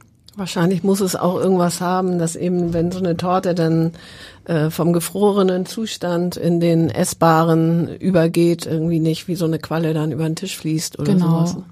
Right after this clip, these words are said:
Speaker 2: Sehr viel, äh, f-, sehr viel Luft ist halt auch verarbeitet, ne? Sehr viel Standmittel einfach. Und ja, ich glaub nicht, dass jetzt ein Hefeteig aus der Tiefkühle dann unbedingt auch eine lange Reifezeit hatte, ne? Also wir haben halt einen Garraum, da steht er dann halt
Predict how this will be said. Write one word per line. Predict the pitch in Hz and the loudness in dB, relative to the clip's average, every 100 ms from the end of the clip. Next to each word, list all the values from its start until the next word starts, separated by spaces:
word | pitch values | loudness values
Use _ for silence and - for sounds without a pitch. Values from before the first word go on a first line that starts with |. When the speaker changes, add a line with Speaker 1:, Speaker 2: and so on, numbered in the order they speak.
| - | -8
Speaker 2:
Sehr | 202 190 | -4 -2
viel, | 190 180 | 0 0
äh, | - 180 | 0 -4
f-, | 175 - | -4 -4
sehr | - 214 | -2 2
viel | 196 | 4
Luft | 202 - | 4 2
ist | 180 | -2
halt | 160 | -2
auch | 151 - | -4 -4
verarbeitet, | 151 151 156 160 170 | -4 -2 -4 -6 0
ne? | 233 214 | 0 0
Sehr | 185 | -2
viel | 190 180 175 | -2 -2 -2
Standmittel | 170 202 220 226 196 185 180 | -4 0 2 2 0 0 -2
einfach. | 160 175 165 170 165 170 | 0 -2 -2 -4 -4 -4
Und | 180 170 165 - - - - _ - _ _ - | -2 -2 -4 -14 -20 -20 -20 _ -20 _ _ -8
ja, | 160 160 | -4 -4
ich | - | -4
glaub | 190 190 | 0 2
nicht, | 202 | 2
dass | 190 | 0
jetzt | 185 - | -4 -6
ein | 180 175 - | -4 -6 -6
Hefeteig | 165 202 208 196 185 185 185 - | 0 2 2 -2 -2 0 0 -2
aus | 180 175 | -6 -4
der | 170 | -6
Tiefkühle | - 196 - 196 185 | -4 -6 -4 -2 -2
dann | 180 170 | -2 0
unbedingt | 196 190 185 180 175 - - | 2 4 4 0 -2 -6 -12
auch | 170 156 | -8 -4
eine | 175 | -2
lange | 170 180 175 170 | 0 0 0 2
Reifezeit | 180 214 208 - 160 - | 2 2 0 -2 -6 -6
hatte, | 151 165 | -8 -4
ne? | 185 226 | -2 -2
Also | 175 | -2
wir | 175 | 0
haben | 175 170 | 2 0
halt | 175 | 0
einen | 185 | -2
Garraum, | 170 170 202 214 220 226 | 0 -2 0 2 4 4
da | 185 | 0
steht | - 180 | -4 -4
er | 202 | -2
dann | 196 202 202 | 0 0 0
halt | 196 196 | -2 -6